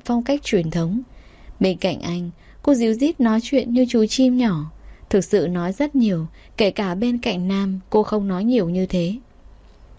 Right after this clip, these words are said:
Đồ ăn được mang lên, bác chủ quán rất thân mật chào hỏi.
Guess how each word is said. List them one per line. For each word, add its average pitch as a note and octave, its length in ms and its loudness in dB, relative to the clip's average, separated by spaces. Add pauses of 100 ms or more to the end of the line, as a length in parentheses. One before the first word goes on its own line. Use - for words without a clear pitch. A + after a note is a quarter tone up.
(140)
Đồ F3+ 160 4
ăn F3 240 -2
được F3 180 -2
mang F#3 260 -2
lên, F3+ 240 -2 (380)
bác E4 180 0
chủ A3 240 2
quán G3 300 0
rất D4 160 0
thân C#4 160 2
mật A3+ 180 0
chào F#3 260 -2
hỏi. F3 340 -2